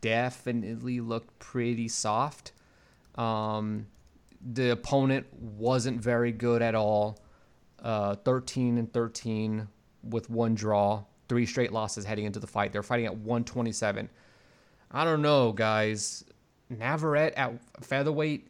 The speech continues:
he, at one twenty-seven, he looked incredibly soft. And this gets back into the conversation, Tom, of <clears throat> getting back into these fights. They tried, they jumped in real soon.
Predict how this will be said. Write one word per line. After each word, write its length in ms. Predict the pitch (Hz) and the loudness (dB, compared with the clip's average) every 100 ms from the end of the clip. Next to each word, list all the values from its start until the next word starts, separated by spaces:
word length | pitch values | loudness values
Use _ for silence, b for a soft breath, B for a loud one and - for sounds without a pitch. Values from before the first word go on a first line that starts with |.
| - | -20
he, 400 | - 147 147 - | -12 -8 -6 -6
at 200 | 127 147 | -6 0
one 140 | 196 | 0
twenty-seven, 600 | 196 170 143 156 127 113 | 2 -2 0 0 0 -4
he 240 | - 156 | -8 -6
looked 220 | 143 120 113 | -4 -4 -4
incredibly 580 | 113 - 147 127 110 | -10 -2 0 0 -4
soft. 400 | 98 117 107 101 | -4 -2 -2 -4
And 180 | - 139 | -4 -2
this 160 | 143 - | -2 -2
gets 200 | 151 - | -4 -2
back 240 | 135 123 | -2 -2
into 160 | 123 113 | -6 -8
the 80 | - | -8
conversation, 680 | 117 107 104 147 151 123 | -6 -6 -2 -2 -2 -4
Tom, 320 | 107 117 107 104 b b b b - | -4 -4 -4 -6 b b b b -2
of 440 | 127 120 113 - _ - | 2 2 2 -6 _ -4
<clears throat> 1300 | 190 196 117 98 - _ _ _ _ _ _ - - | 2 2 2 -4 -12 _ _ _ _ _ _ -20 -8
getting 280 | 120 156 196 | -2 2 4
back 240 | 151 143 | 4 0
into 160 | 147 120 | 0 -2
these 200 | 110 110 | -4 -6
fights. 540 | 123 107 95 - - - _ _ _ _ _ _ | -2 -2 -2 -10 -10 -14 _ _ _ _ _ _
They 160 | 151 185 | 2 4
tried, 340 | - 190 139 | 4 2 2
they 100 | 143 | 0
jumped 340 | 131 165 226 196 | 4 4 4 2
in 220 | 180 175 | 2 0
real 500 | 123 113 139 180 160 | -6 -2 2 4 4
soon. 420 | - 151 117 98 | 2 0 0 0